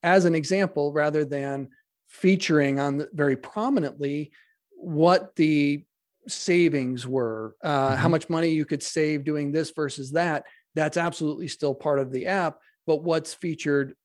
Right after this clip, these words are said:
Speaker 1: most prominently in the app is the progress that you're making and the end date that you have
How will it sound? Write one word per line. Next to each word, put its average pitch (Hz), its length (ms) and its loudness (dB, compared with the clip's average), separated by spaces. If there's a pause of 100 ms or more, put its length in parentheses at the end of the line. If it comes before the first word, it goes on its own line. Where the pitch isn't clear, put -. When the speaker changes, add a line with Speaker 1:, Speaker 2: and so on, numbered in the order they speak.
(140)
Speaker 1:
most 160 420 2
prominently 190 600 -2
in 139 80 -2
the 139 120 -4
app 139 220 -8
is 151 140 -6
the - 80 -8
progress 131 460 2
that - 180 -10
you're 135 80 0
making 131 540 -2 (240)
and 143 180 -2
the 135 220 -2
end 156 260 0
date 143 280 0
that 127 180 -6
you 139 140 -2
have 139 580 0